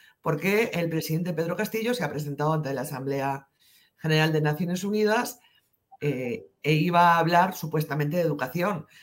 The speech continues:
pero ha anunciado que va a haber representación diplomática en Palestina,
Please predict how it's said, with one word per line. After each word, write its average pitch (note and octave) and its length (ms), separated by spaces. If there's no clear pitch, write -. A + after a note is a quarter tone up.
pero D#3 180
ha E3 80
anunciado F#3 680
que D#3+ 120
va D3+ 140
a D#3 40
haber D#3 200
representación D3+ 720
diplomática E3+ 840
en C#3+ 220
Palestina, B2 680